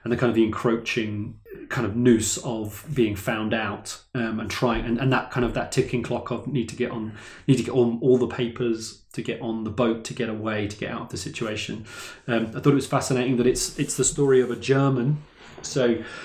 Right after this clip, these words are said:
it's a story of someone at the kind of the start of the war trying to flee and is not a sympathetic, sympathetic German. So there's no place for him in the, in the, the Reich. So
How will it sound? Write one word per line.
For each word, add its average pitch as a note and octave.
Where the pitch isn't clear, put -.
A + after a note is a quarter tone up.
it's D3
a C3
story B2
of A#2
someone A#2
at C3
the B2
kind A#2
of A#2
the G#2+
start A#2+
of A#2
the A#2
war G#2+
trying A2+
to -
flee A2
and A#2
is A2
not A2
a G#2+
sympathetic, -
sympathetic -
German. A2+
So B2+
there's A2
no A2
place G#2+
for A2
him G#2
in G#2
the, G#2+
in G#2+
the, G#2
the G#2
Reich. C#3
So A2